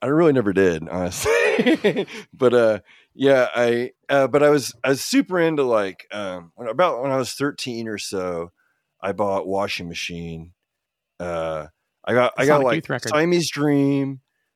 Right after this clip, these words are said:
Speaker 1: Washing Machine by So-, uh, Sonic Youth, and then, like, I think Nevermind, 'cause I, I got into Nirvana in about ninety-seven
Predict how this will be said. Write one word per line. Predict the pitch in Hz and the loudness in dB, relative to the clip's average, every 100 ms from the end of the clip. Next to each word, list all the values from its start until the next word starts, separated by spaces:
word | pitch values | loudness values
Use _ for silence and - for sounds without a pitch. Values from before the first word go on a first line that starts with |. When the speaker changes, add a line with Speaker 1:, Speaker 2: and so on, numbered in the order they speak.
| - | -2
Speaker 1:
Washing | 120 127 - 143 | 0 2 0 -2
Machine | 127 - 139 135 135 131 - | -4 -4 -2 -2 -4 -6 -6
by | 107 | -6
So-, | 101 - | -4 -2
uh, | 110 64 95 | -2 -2 -8
Sonic | - 107 104 | -8 -8 -8
Youth, | 113 110 - | -10 -12 -12
and | 95 104 | -10 -4
then, | 110 107 101 - _ _ _ _ | -2 -2 -6 -12 _ _ _ _
like, | 95 92 - - | -6 -6 -10 -10
I | 101 | -4
think | 131 110 | -2 2
Nevermind, | 113 120 110 90 85 85 85 | 2 2 0 -2 -6 -8 -10
'cause | - 127 | -2 2
I, | 147 | 2
I | 143 | 2
got | 196 | 2
into | 185 180 | 2 0
Nirvana | 165 123 127 127 117 | -2 0 0 0 -2
in | |
about | 110 101 85 | -2 -6 -6
ninety-seven | 107 113 101 90 - 95 - | -6 -6 -8 -10 -4 -4 -4